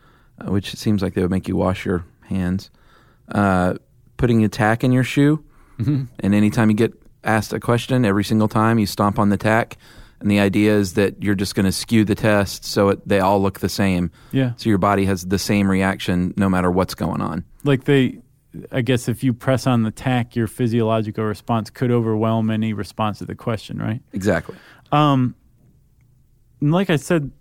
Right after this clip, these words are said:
Speaker 2: there, these, these things are used in legal cases, but with caveats, right?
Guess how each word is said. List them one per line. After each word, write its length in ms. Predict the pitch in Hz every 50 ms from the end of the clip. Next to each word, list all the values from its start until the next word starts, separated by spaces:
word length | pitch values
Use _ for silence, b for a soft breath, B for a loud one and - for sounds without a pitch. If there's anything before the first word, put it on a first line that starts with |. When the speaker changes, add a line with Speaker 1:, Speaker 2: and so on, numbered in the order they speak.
| _ _ -
Speaker 2:
there, 520 | 147 131 120 120 123 147 147 143 131 -
these, 400 | 139 120 151 147 143 123 - -
these 260 | - - 147 143 - -
things 220 | 170 165 147 120
are 260 | - - 151 160 170 165
used 480 | 160 147 143 135 131 117 - - - -
in 440 | 135 131 127 123 120 120 117 107 - _ -
legal 340 | 131 139 170 175 156 143 120
cases, 400 | - - 120 110 - - 113 104
but 320 | - - 123 120 110 - _ -
with 200 | 131 127 123 -
caveats, 680 | - 147 139 131 113 104 107 101 101 98 - - -
right? 260 | 117 113 123 131 -